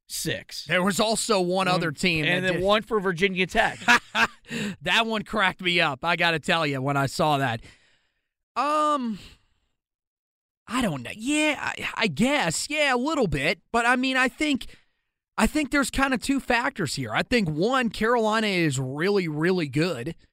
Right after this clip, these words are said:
Speaker 2: I think people know that heading into the season. They return, you know, four of the five guys from a team that nearly took home the national championship.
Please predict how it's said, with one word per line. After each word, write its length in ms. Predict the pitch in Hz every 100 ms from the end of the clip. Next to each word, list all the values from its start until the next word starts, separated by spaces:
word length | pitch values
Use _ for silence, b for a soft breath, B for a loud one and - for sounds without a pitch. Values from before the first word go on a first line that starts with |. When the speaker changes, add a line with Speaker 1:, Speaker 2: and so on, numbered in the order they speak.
| _ -
Speaker 2:
I 60 |
think 260 | 147 214 180
people 520 | 196 196 185 160 160 _
know 340 | 143 147 185 226
that 340 | 165 147 175 -
heading 300 | 156 170 170
into 240 | 170 170 143
the 80 |
season. 500 | 127 170 160 135 180
They 120 | 190 147
return, 680 | 143 - 180 175 160 151 - b b b b _ _ _ 190
you 140 | 185
know, 160 | 151 160
four 360 | - 170 196
of 40 | 180
the 80 |
five 400 | 139 - 170 175
guys 420 | 147 156 185 180 -
from 200 | 170 151
a 60 |
team 500 | - 170 180 175 165
that 320 | 156 151 151 _ _ _ _ _ _ -
nearly 400 | 151 196 175 160
took 300 | - 185 -
home 260 | 175 170
the 80 | 156
national 420 | 160 165 - 151
championship. 840 | 131 160 190 185 143 - 123 147